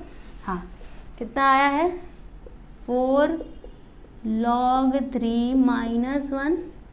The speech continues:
upon log three का square, और last क्या था f of x, तो यहाँ पर लिखिए f of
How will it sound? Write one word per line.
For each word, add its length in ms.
upon 460
log 520
three 260
का 160
square, 540
और 160
last 420
क्या 220
था 200
f 180
of 200
x, 220
तो 60
यहाँ 280
पर 140
लिखिए 480
f 400
of 300